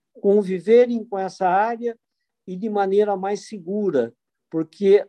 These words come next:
as atividades que a gente passou a oferecer são atividades individualizadas. E, com isso, eh, nós estamos tendo uma demanda hoje de pessoas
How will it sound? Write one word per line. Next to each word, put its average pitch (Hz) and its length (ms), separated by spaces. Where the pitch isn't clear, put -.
as 165 200
atividades 220 760
que - 100
a 202 60
gente 190 320
passou 180 520
a - 280
oferecer 160 760
são 202 420
atividades 196 1000
individualizadas. 220 1400
E, 170 220
com 226 220
isso, 254 520
eh, 170 280
nós 180 260
estamos 226 520
tendo 214 320
uma 202 220
demanda 190 960
hoje 165 420
de 156 140
pessoas 175 880